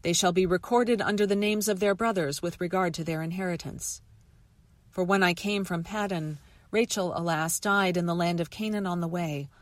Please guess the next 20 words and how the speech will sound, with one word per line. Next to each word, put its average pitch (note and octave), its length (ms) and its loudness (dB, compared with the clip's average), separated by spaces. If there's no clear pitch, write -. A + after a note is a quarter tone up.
while F3 120 -4
there E3+ 160 2
was E3+ 140 2
still G3 260 2
some G#3 240 0
distance G3 440 -2
to E3+ 140 -4
go E3 320 -2
to F#3+ 140 -6
Ephrath. C#3 640 -6
And F3 120 -2
I F3+ 80 0
buried G#3 380 4
her D#3+ 120 -4
there D3 420 -4
on D#3+ 140 -2
the D#3 80 -4
way D3+ 240 0
to - 140 -6
Ephrath - 580 -6